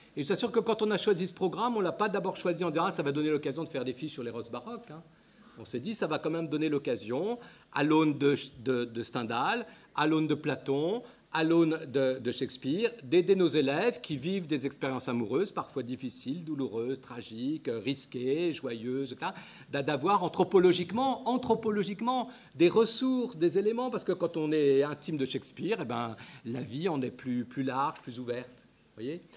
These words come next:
Et donc, je, je pense, je, il me semble que la, la philosophie des nouveaux programmes, ça devrait être ça, c'est-à-dire nous donner assez de liberté pour, euh, que nous ne soyons pas d'abord dans la seule transmission de savoir, qu'il faut continuer à,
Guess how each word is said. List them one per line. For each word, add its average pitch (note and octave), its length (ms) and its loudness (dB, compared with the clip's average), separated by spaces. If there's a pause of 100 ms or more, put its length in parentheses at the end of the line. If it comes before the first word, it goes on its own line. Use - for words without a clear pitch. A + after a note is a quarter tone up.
(180)
Et C#3+ 60 0
donc, F3+ 300 2
je, D3+ 180 0
je D3+ 140 0
pense, B3+ 420 -2
je, C#3+ 180 -12
il C#3 100 -2
me C#3 60 -2
semble A#3 200 -4
que F3 80 0
la, D3 240 0
la C3 140 -2
philosophie F#3+ 640 -2
des D3 100 0
nouveaux C#3 260 -2
programmes, F#3 520 -6 (560)
ça C#3 180 -4
devrait D#3 320 0
être F#3 180 -4
ça, A#3 300 -4
c'est-à-dire E3 320 -4
nous F3 140 0
donner A#3+ 560 4 (240)
assez F#3+ 380 -2
de F3+ 60 -8
liberté F3 800 0 (400)
pour, A3+ 480 0
euh, D#3 220 2 (480)
que D3+ 240 6 (300)
nous E3 100 2
ne F#3 60 -2
soyons G3 280 0
pas G3 140 0
d'abord F3 380 0
dans D#3 100 -2
la D#3 180 -2 (200)
seule - 360 -2
transmission E3+ 720 -4
de C#3 100 0
savoir, C3 680 -6
qu'il G2 100 -16
faut - 140 -16
continuer G2 420 -8
à, E2 100 -12